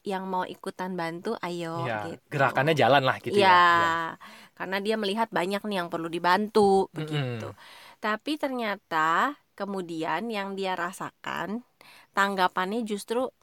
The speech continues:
Speaker 1: eh, dia diomongin orang
Speaker 2: Mm-mm.
Speaker 1: gitu. "Kenapa, kenapa kok melakukan kegiatan sosial pakai disorot-sorot?" gitu.
Speaker 2: Mm-mm.
Speaker 1: Dan akhirnya ternyata membuat itu nggak, membuat dia nggak nyaman.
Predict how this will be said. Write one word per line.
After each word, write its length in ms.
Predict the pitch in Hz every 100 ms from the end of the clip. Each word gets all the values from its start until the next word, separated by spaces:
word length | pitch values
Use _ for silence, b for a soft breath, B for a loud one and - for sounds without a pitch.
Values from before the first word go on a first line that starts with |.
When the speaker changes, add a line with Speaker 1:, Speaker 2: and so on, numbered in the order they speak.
| - - _ _ _ _ _ _
Speaker 1:
eh, 720 | 175 175 180 180 180 175 175 175
dia 480 | 170 196 214 247 - _ _ _
diomongin 480 | 190 175 202 208 214
orang 720 | 202 233 233 196 190 185 180 180
Speaker 2:
Mm-mm. 140 | 180 139
Speaker 1:
gitu. 560 | 135 123 117 165 160
"Kenapa, 720 | 151 190 170 202 240 240 254 254 B B B B
kenapa 320 | - 214 214 247
kok 400 | 285 285 277 -
melakukan 560 | - 208 208 220 - 214
kegiatan 460 | 220 202 202 220 214
sosial 560 | 214 202 220 233 247
pakai 320 | - 208 - - _ _ _ 180
disorot-sorot?" 1700 | 196 190 185 - _ _ _ - - 190 185 - 196 196 196 196 -
gitu. 460 | - 156 - 127 165
Speaker 2:
Mm-mm. 640 | 139 131 123 117 104 101 98 B B
Speaker 1:
Dan 240 | - 160 160
akhirnya 300 | 165 175 220
ternyata 400 | 202 180 175 220
membuat 420 | 208 185 175 170
itu 160 | - 208
nggak, 300 | 208 - -
membuat 400 | 185 180 175 170
dia 180 | 190 233
nggak 160 | -
nyaman. 720 | 175 156 151 151 151 147 139